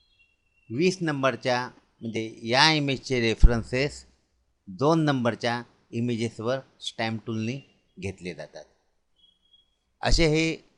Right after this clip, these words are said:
स्टॅम्प टूल अत्यंत उपयुक्त आहे आणि इमेज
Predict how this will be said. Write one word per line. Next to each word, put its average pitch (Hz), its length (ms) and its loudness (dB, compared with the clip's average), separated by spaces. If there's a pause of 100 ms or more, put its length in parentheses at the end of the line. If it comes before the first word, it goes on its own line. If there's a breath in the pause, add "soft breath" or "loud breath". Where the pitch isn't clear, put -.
(200)
स्टॅम्प 123 360 0
टूल 139 220 -2 (340)
अत्यंत 139 540 -4 (880)
उपयुक्त 143 520 -2
आहे 90 300 -4 (1040)
आणि 131 260 -2
इमेज 143 500 -4